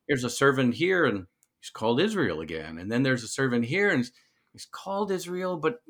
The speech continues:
uh, doesn't seem like that can be Israel. And then, and it's just, it's a lot more tricky.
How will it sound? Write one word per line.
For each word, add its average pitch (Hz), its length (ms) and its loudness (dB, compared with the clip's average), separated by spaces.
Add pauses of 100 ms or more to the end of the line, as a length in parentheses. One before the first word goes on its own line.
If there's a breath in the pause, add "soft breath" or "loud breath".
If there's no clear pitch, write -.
(120)
uh, 151 500 -4 (360)
doesn't 165 240 -4
seem 180 220 -2
like 156 160 0
that 123 180 -2
can 170 300 0
be 107 240 -2
Israel. 95 560 -2
And 110 180 0
then, 135 220 0 (580 loud breath)
and 147 220 4
it's 135 180 -4
just, - 360 -2
it's 107 160 -8
a 104 40 2
lot 120 260 2
more 110 200 0
tricky. 90 640 0